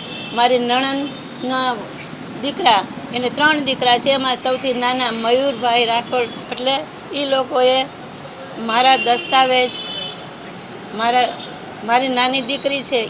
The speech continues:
ઈ પણ એમાં ભળી ગઈ છે, નાની દીકરીને જમાઈ. બધાએ થઈ મળી અને મારા નવ દસ્તાવેજ, નવ સંપત્તિ હતી, નવ દસ્તાવેજ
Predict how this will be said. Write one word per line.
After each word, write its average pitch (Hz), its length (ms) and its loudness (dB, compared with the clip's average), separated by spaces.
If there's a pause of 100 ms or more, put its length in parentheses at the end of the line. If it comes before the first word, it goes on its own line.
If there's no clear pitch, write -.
ઈ 285 120 0
પણ 285 240 -2
એમાં 277 300 0
ભળી 247 220 2
ગઈ 202 220 -4
છે, 160 160 -8 (840)
નાની 247 260 0
દીકરીને 262 540 0
જમાઈ. 220 380 -2 (3000)
બધાએ 269 500 2
થઈ 262 400 0
મળી 240 400 0
અને 254 320 -4 (320)
મારા 233 380 2 (720)
નવ 262 260 4
દસ્તાવેજ, 247 520 2
નવ 269 220 0
સંપત્તિ 262 560 -2
હતી, 240 320 0
નવ 240 260 2
દસ્તાવેજ 233 600 0